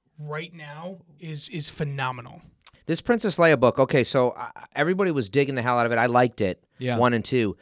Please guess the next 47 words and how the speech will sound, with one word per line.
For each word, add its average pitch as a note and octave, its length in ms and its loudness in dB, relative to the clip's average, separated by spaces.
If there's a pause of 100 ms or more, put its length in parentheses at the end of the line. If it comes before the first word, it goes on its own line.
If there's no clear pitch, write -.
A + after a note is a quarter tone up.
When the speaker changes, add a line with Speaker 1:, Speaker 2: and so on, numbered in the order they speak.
(140)
Speaker 2:
Three. A2+ 600 -6 (220)
Speaker 1:
Yeah. C3 300 -10
Speaker 2:
With B2 160 -6
these A2+ 220 -6
refugees A#2+ 560 2
from B2+ 140 -8
Alderaan G2+ 680 -8 (260)
and G2+ 140 -10
this - 260 -12 (320)
Speaker 3:
Kicked C#3+ 220 -10
it B2+ 60 -6
into A#2+ 220 -8
a, A2+ 140 -10 (160)
Speaker 2:
I A2+ 340 0
Speaker 3:
to G#2 120 -10
a - 20 -10
new A#2+ 140 -12
gear. B2 280 -12 (160)
Speaker 2:
I A#2 200 -4
loved E2+ 460 -6
this F#2+ 280 -12
issue. F2 400 -12
Speaker 1:
Yeah, C#3+ 200 -10
I D3+ 80 -14
love D#3 380 -8
it. - 20 0
Speaker 2:
Very C#3+ 260 0
cool. G2+ 340 -12
And A#2+ 120 -6
Speaker 1:
Yeah. A2 60 -6
Speaker 2:
steeped - 500 -4
with C3 180 -6
the A#2 100 -6
whole, B2 480 -4 (480)
you C#3+ 120 -2
know, A2 180 -6 (360)
that, B2 260 -4
that B2+ 240 -4 (100)
original B2+ 460 4
trilogy A2+ 640 -4
sort A#2 280 -6
of, F#2 200 -8
Speaker 3:
Sure. B2 220 -4
Speaker 2:
uh, G2+ 240 -6
story G#2+ 500 0 (220)
that A2 140 0
I G#2 220 -4